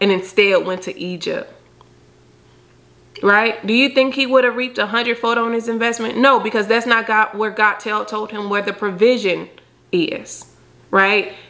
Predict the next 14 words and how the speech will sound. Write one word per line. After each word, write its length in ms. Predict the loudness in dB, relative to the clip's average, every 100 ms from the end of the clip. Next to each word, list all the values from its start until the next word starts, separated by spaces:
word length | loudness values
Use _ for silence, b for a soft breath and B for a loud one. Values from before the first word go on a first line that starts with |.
| B
He 300 | 2 4 4
had 340 | 2 2 0
to 140 | -6 -10
be 600 | 0 2 2 0 -8 B B
where 240 | 0 0 2
God 400 | 2 4 2 0 -6
told 260 | -4 -4
him 180 | -4 -10
to 140 | -8 -8
be. 380 | -6 -6 -10 B B
He 260 | 0 4 4
had 260 | 4 2 -2
to 80 |
move 680 | -4 0 2 4 2 0